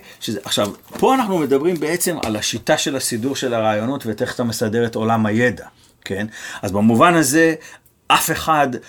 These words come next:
לא העתיק את השיטה הסינית, כן? איך לסדר את הדף. אה, אה,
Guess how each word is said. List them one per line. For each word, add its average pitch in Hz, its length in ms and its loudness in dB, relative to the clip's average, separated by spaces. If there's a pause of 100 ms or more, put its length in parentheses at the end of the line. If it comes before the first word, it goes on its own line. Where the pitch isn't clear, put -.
(180)
לא 127 280 4
העתיק 139 500 2 (380)
את 110 160 -4
השיטה 107 460 2
הסינית, 139 640 2 (460)
כן? 117 300 2
איך 131 180 0
לסדר 127 440 2
את 127 100 -4
הדף. 110 540 0 (420)
אה, 101 60 -2 (260)
אה, 104 140 0